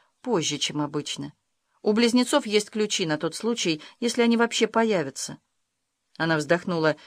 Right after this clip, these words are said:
«Интересно, как там мать?» Фло проснулась только днём. За окном весело щебетали птицы. Она выскочила из постели, намереваясь как можно скорее попасть на работу.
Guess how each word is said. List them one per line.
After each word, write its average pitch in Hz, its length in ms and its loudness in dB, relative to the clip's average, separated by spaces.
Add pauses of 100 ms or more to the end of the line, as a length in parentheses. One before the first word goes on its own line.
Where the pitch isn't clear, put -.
(120)
«Интересно, 175 560 0
как 196 180 0
там 156 220 -2
мать?» 143 340 -6 (1600)
Фло 202 220 2
проснулась 185 540 2
только 180 280 -2
днём. 156 400 -6 (1120)
За 208 180 4
окном 269 280 8
весело 233 300 6
щебетали 220 500 2
птицы. 165 580 -6 (760)
Она 220 280 6
выскочила 226 460 4
из 196 140 4
постели, 208 440 2
намереваясь 196 560 4
как 190 160 -4
можно 196 240 -2
скорее 202 340 -2
попасть 185 400 0
на 190 80 -2
работу. 185 580 0